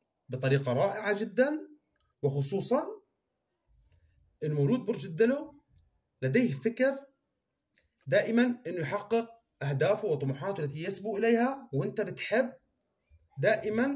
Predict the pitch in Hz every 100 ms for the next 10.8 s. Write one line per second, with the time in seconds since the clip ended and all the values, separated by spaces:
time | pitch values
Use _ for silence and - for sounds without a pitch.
0 | 277 - 139 143 151 127 127 127 190 220
1 | 135 - _ _ _ _ _ - - 156
2 | 139 139 160 240 247 147 - 139 240 240
3 | 285 311 - _ _ _ - _ _ _
4 | _ _ _ _ _ _ _ _ _ _
5 | _ _ _ - 143 185 196 190 190 196
6 | 196 _ _ _ _ - 156 139 240 269
7 | 269 262 - - - _ _ _ - 123
8 | 120 123 170 247 220 - _ _ _ _
9 | _ _ _ _ _ _ _ _ - -
10 | - - 143 147 190 254 302